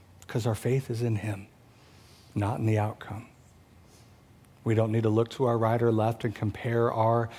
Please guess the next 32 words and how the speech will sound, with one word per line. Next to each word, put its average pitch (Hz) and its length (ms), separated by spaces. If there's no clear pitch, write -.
faith - 380
journeys 117 420
with 101 100
somebody 110 440
else. 107 420
We 117 80
just 113 160
keep - 240
our 135 140
eyes 127 340
fixed - 500
upon 107 420
Jesus 98 520
and 113 100
understand 101 680
that - 140
he 135 300
who 123 180
began 117 340
a 120 60
good 117 200
work, 107 280
we 120 140
do 147 160
this 110 220
because 113 280
we 113 120
proclaim 135 460
his 113 120
death 127 260
until 107 320
when? 151 300